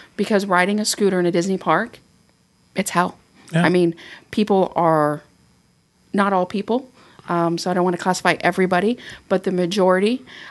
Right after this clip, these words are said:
Speaker 1: um, are very unkind. Um, you're also,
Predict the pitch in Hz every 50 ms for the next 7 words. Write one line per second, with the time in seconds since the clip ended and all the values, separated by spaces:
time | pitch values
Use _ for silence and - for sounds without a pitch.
0 | - _ - 175 170 160 156 156 160 160 160 - - - 180 180 170 170 175 180
1 | 180 190 190 185 185 190 - - 165 160 185 226 285 - - - _ _ - -
2 | - - - - - - - - - 180 170 165 165 160 160 160 160 160 156 160
3 | 165 - - - - - - 208 196 185 - - 180 190 185 - - 214 202 196
4 | 185 185